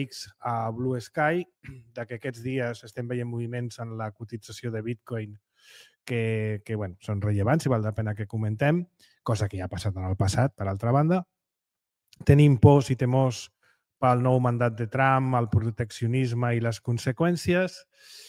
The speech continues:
I, em, un tema que apuntaven en Raül i que també l'he trobat superinteressant, que és com estan injectant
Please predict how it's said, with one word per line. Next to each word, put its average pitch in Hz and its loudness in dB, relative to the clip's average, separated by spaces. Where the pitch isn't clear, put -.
I, 151 0
em, 123 -2
un 156 0
tema 156 2
que 127 -2
apuntaven 131 2
en 135 2
Raül 143 6
i 123 2
que 117 -8
també 117 -4
l'he 123 -6
trobat 123 0
superinteressant, 117 -2
que 123 -6
és - -12
com 127 -2
estan 123 -4
injectant 120 -2